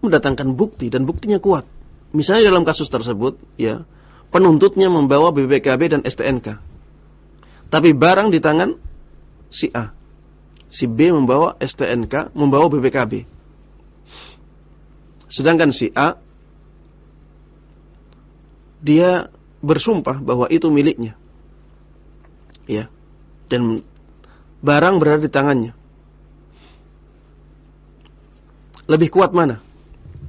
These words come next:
Buktikah ataukah sumpah? Di sini, ya, lebih dikuatkan buktinya. Di sini lebih dikuatkan buktinya.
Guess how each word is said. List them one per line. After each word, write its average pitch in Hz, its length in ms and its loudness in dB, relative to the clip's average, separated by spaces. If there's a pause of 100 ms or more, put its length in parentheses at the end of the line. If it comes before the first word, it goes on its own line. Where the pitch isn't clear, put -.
(420)
Buktikah 170 760 -2 (1300)
ataukah 180 320 -4
sumpah? 117 440 -8 (1800)
Di 131 80 -8
sini, 139 320 0 (220)
ya, 120 220 -4 (600)
lebih 143 280 2
dikuatkan 123 520 -4
buktinya. 110 560 -10 (1040)
Di 123 120 -6
sini 139 260 0
lebih 120 220 0
dikuatkan 120 500 -4 (480)
buktinya. 127 560 -4